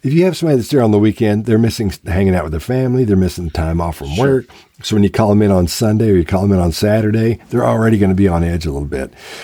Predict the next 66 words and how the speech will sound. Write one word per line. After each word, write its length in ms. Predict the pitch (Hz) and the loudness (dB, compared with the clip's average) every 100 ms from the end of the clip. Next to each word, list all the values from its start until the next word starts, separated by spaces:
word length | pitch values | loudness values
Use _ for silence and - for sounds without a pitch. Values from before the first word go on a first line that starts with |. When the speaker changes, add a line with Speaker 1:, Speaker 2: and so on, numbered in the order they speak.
| - - | -14 -2
Speaker 1:
And 160 | 101 | 0
so 180 | - 113 | 2 0
if 80 | 95 | 2
they're, 160 | 135 | 0
if 180 | 120 110 | 2 0
you're 160 | 143 139 | 0 0
trying 240 | - 123 | 0 0
to 40 | 113 | 0
get 160 | 110 | 0
them 120 | 110 92 | 0 -2
to 60 | |
tell 300 | - 113 139 | -2 0 2
you 100 | 127 | 2
about 220 | 87 87 - | 2 0 -2
someone 320 | 104 90 87 | 0 2 2
else 260 | 107 135 - | 2 0 -2
in 100 | 76 | -2
there, 120 | 73 | -4
if 80 | 92 | -6
you 60 | |
say, 260 | 92 101 92 - - - | -2 0 0 -6 -20 -2
"Who 160 | 202 | 2
else 120 | 180 - | 2 0
could 140 | 123 | -2
have 80 | 104 | 0
possibly 380 | 107 101 - 92 | 0 -2 -2 -2
have 140 | 80 | 0
done 240 | 95 98 82 | 2 2 0
this?" 240 | 73 - | -6 -6
And 60 | 104 | -4
they'll 60 | 85 | -4
say, 140 | 90 | -4
"I 140 | 104 | -2
know 80 | 156 | 0
who 100 | 135 | 0
could 60 | 98 | 2
Speaker 2:
It 40 | 185 | 0
was 120 | 170 | 2
Speaker 1:
have 80 | 190 | 2
done 60 | |
it." 20 | 214 | 2
Speaker 2:
Bill. 200 | 143 107 | 0 -4
Can 180 | - 123 | -4 -2
I 120 | 151 | 0
go 160 | 151 | 0
now? 280 | 170 190 185 - _ _ | -2 -2 -6 -10 _ _
Speaker 1:
No, 180 | 156 135 | 0 0
see, 160 | - | 2
it's, 180 | 151 - | 0 0
<laughs> 460 | 175 156 123 101 - | -6 -8 -8 -10 -2
you 60 | 143 | 0
know, 80 | |
I 80 | 139 | 2
don't 80 | 151 | 2
wanna 160 | 120 107 | 2 0
tell 280 | - 107 104 | 0 2 2
anybody. 300 | 95 107 156 | 2 0 0
"Well, 140 | 175 170 160 160 | -2 -2 -2 -2
what 80 | 170 | 0
do 60 | |
you 80 | 156 | 0
think? 180 | 135 147 | -2 -4
What 120 | 135 | -2
do 60 | 143 | -4
you 60 | |
think?" 600 | 110 135 113 127 131 - | -4 -6 -8 -8 -10 -10